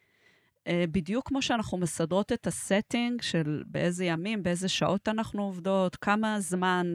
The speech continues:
זו שעה טיפולית, אני חושבת שנכון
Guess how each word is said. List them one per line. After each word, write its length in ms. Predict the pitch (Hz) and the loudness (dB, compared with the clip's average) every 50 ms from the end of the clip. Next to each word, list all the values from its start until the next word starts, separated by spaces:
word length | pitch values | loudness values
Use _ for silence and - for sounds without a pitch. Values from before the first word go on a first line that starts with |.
| 170 160 | -2 -2
זו 180 | 151 - 165 160 | -2 -2 -2 -2
שעה 280 | - - 165 165 185 | 0 2 4 4 2
טיפולית, 760 | - - 185 175 - - 160 165 175 202 254 294 - - - - - - - - - - - - _ _ _ _ _ - | 2 2 -2 -2 0 2 2 4 4 4 4 2 0 -4 -18 -18 -18 -20 -20 -20 -20 -20 -20 -20 _ _ _ _ _ 0
אני 520 | 175 180 180 185 185 175 175 175 175 175 175 | 0 0 2 2 2 2 4 2 2 2 0
חושבת 540 | - - - 175 - - 240 269 320 320 - | 0 0 -2 0 2 2 0 0 0 -2 0
שנכון 760 | - 240 196 180 170 143 139 - - 220 240 240 247 254 | 0 0 0 0 -2 -4 -2 2 4 4 6 4 2 -2